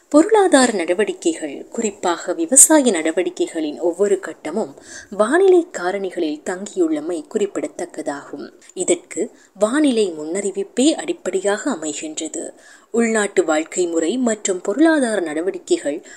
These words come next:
வானிலை முன்னறிவிப்பு அறிக்கைகளை பொறுத்தே வெற்றி அடைகின்றது. இன்றைய உலகில் ஒவ்வொரு மனிதர்களும் வானிலை முன்னறிவிப்பை அத்தியாவசியமான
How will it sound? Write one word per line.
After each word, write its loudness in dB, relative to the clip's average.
வானிலை 6
முன்னறிவிப்பு -4
அறிக்கைகளை 2
பொறுத்தே -2
வெற்றி 0
அடைகின்றது. -6
இன்றைய 4
உலகில் -2
ஒவ்வொரு 6
மனிதர்களும் -2
வானிலை 4
முன்னறிவிப்பை -2
அத்தியாவசியமான -4